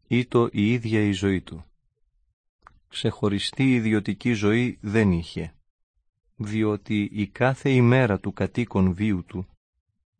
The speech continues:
ήτο μία κατηδίαν μυσταγωγία, γεμάτη πάντοτε από μουσική εμβάθυνση και προσφορά. Ο μακαριστός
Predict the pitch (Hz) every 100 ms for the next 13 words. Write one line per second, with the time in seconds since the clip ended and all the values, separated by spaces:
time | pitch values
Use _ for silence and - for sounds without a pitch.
0 | _ _ _ _ 117 117 117 110 104 117
1 | 113 110 - _ _ 101 - 98 110 120
2 | 110 104 - 107 95 95 98 87 78 -
3 | _ _ _ _ _ _ _ 107 98 104
4 | 117 - 104 - 110 120 120 - 110 107
5 | 98 95 - 95 117 113 95 90 107 110
6 | 107 104 - 110 - 98 98 98 - 95
7 | 95 87 - _ _ _ _ _ _ _
8 | _ _ _ _ _ _ _ _ 113 113
9 | 113 113 104 98 - 117 98 -